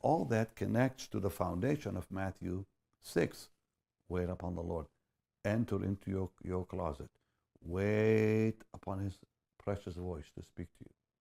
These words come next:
Wait that He quickens you." And as He quickens you, then you pray in the Spirit, you worship, and then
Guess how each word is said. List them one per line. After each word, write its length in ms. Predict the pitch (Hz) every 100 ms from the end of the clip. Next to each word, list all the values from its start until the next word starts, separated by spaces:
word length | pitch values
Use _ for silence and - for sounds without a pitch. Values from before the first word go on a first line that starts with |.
| _ _ _ _ _ _ -
Wait 340 | 92 101 110 -
that 160 | 92
He 100 | -
quickens 460 | 85 98 98 - 95
you." 80 | - - _ _ _ _ _ _ _ _ _ _
And 180 | 87 82
as 260 | 104 101
He 80 | 85
quickens 580 | 80 123 147 - 107 80
you, 420 | 87 82 - 98 - _ _ _ _ -
then 240 | 101 101
you 180 | 85 80
pray 840 | - - 123 123 85 82 110 127 143 _ _ _ _ _ _ _ _ _ _ _ _ _ _ _ _ _ -
in 180 | 92
the 100 | 87
Spirit, 600 | 80 - - 127 101 101 -
you 160 | 80
worship, 720 | 80 92 101 - - 85 107 113 _ _ _ _ _ _ _ _ _ _ _ _ _ _ _
and 260 | 95 92 78
then 380 | 107 107 110